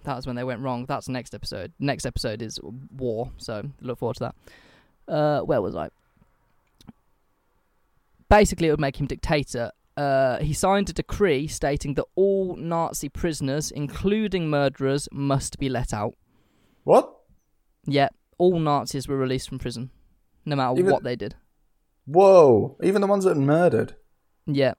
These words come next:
Speaker 1: every single one of them let out.
Speaker 2: I, I'm gonna assume that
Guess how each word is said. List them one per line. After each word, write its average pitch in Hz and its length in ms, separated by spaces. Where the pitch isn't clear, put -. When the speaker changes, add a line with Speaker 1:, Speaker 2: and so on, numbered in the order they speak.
Speaker 1:
every 151 240
single 143 220
one 131 120
of 120 60
them 127 240
let 135 140
out. 123 200
Speaker 2:
I, 135 140
I'm 139 200
gonna 156 140
assume 139 340
that 120 160